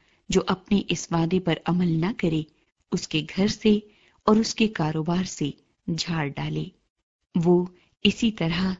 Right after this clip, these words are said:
झाड़ दिया और निकाल फेंका जाए। तब सारी जमात ने कहा, "आमीन," और खुदावंद की हम्द की, और लोगों ने इस वादे के मुताबिक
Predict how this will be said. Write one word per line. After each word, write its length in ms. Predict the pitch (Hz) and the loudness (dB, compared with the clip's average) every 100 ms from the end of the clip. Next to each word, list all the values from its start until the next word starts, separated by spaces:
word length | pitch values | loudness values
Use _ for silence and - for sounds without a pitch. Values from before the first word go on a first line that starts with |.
| _ _ - | _ _ -6
झाड़ 400 | 165 160 180 208 | -4 -2 0 0
दिया 360 | 196 208 214 214 - _ _ - | 2 4 4 4 -6 _ _ 4
और 240 | 196 196 - - | 4 4 -2 2
निकाल 460 | 185 180 190 190 165 | 4 4 2 -2 -2
फेंका 420 | - 151 151 156 | -2 -4 -2 -4
जाए। 300 | 156 151 156 _ _ _ _ _ _ _ - | -2 -4 -4 _ _ _ _ _ _ _ -2
तब 240 | 170 165 - _ _ _ | 0 0 -6 _ _ _
सारी 400 | - 202 180 185 | 0 4 6 4
जमात 440 | 175 160 165 180 180 | 2 0 2 0 0
ने 80 | 170 | -2
कहा, 400 | 160 170 185 185 180 _ _ _ - | -2 -2 0 -2 -6 _ _ _ 0
"आमीन," 520 | 165 160 160 165 165 170 _ _ _ _ _ _ - | 2 2 2 0 -2 -6 _ _ _ _ _ _ 0
और 100 | 220 | 2
खुदावंद 540 | - 165 165 165 165 | 2 0 0 0 -2
की 180 | - - - | -4 -6 0
हम्द 280 | 190 180 180 | 2 2 0
की, 300 | - 202 208 _ _ _ _ - | 0 0 0 _ _ _ _ 2
और 160 | 190 | 4
लोगों 340 | 180 175 175 233 | 4 2 6 6
ने 220 | 190 160 _ _ _ - | 6 2 _ _ _ 2
इस 260 | 175 - - | 2 2 -2
वादे 280 | 175 170 220 | -2 0 -2
के 120 | 214 | -2
मुताबिक 640 | 147 151 156 160 185 - | -4 -2 -2 0 0 -2